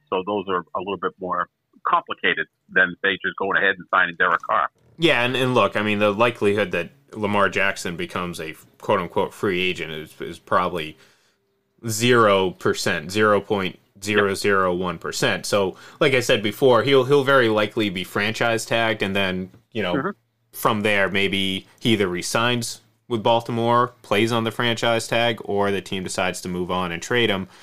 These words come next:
Speaker 2: Um, in which case, again, you're, you're gonna open up the door for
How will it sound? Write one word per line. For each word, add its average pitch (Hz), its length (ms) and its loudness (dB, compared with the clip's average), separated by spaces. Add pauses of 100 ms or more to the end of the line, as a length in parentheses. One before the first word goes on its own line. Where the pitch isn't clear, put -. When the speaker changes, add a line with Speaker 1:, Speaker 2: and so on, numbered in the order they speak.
(240)
Speaker 2:
Um, 92 320 0
in 117 120 -2
which 117 220 0
case, 98 320 0
again, 92 360 -2
you're, 90 180 -2
you're 85 200 -8
gonna 90 200 -4
open 92 260 -6
up 90 160 -6
the 95 80 -4
door 92 320 -2
for 90 460 -4